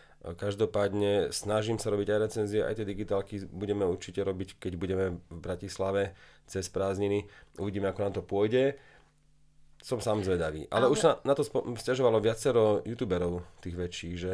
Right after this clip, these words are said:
Speaker 1: išli
Speaker 2: Mhm.
Speaker 1: dolu nejaké čísla.
Speaker 2: A veď máme vždy tak cez dvetisíc aktuálne, potom tri tisíc také mesačné a tak,
Speaker 1: Áno,
Speaker 2: tri celá štyri.
Speaker 1: ale ja som zvyknutý väčšinou, že tých tri tisíc
Speaker 2: Tri celá päť.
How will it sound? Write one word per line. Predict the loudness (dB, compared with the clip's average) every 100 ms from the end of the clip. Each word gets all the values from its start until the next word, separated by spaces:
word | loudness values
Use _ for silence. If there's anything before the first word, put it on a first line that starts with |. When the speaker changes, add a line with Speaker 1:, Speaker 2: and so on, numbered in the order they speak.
| -4
Speaker 1:
išli | -4 -4
Speaker 2:
Mhm. | -2
Speaker 1:
dolu | -2 -2
nejaké | -4 -8
čísla. | -14 -14 -10 -10 -10
Speaker 2:
A | -8
veď | -6
máme | -6 -6 -6
vždy | -8 -10 -10 -8
tak | -6 -6
cez | -6 -4 -4
dvetisíc | -2 -4 -2 -2 -2 -2 -6
aktuálne, | -8 -8 -6 -2 0 -2 -6
potom | -8 -6 -6
tri | -6 -8
tisíc | -8 -6 -4 -4 -4 -4
také | -4 -6 -4 -6 -6 -10
mesačné | -10 -6 -6 -4 -6 -8 -8 -6 -4
a | -6
tak, | -6 -6 -6 -8
Speaker 1:
Áno, | -14
Speaker 2:
tri | -8
celá | -2 0 0 -6
štyri. | -8 -4
Speaker 1:
ale | 0 2
ja | 2
som | 2 -2
zvyknutý | -2 -4 -2
väčšinou, | 0 2 2
že | 2 0
tých | -4
tri | -6
tisíc | -4 -2 -2
Speaker 2:
Tri | -4
celá |
päť. | -6